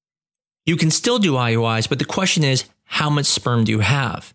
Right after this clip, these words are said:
If you have a lower count, the problem is, is that when they filter the sperm,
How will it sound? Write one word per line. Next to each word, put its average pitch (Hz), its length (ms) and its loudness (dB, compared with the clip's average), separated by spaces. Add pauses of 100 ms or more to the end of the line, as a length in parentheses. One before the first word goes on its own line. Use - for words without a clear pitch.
(920)
If 208 220 -2
you 220 160 2
have 170 420 -2
a 143 80 -2
lower 135 480 0
count, 165 500 0 (340)
the 131 80 -2
problem 190 520 0
is, 113 200 0
is 117 120 0
that 135 260 -2
when 156 340 0
they 151 140 0
filter 143 380 -2
the 127 80 2
sperm, 151 520 0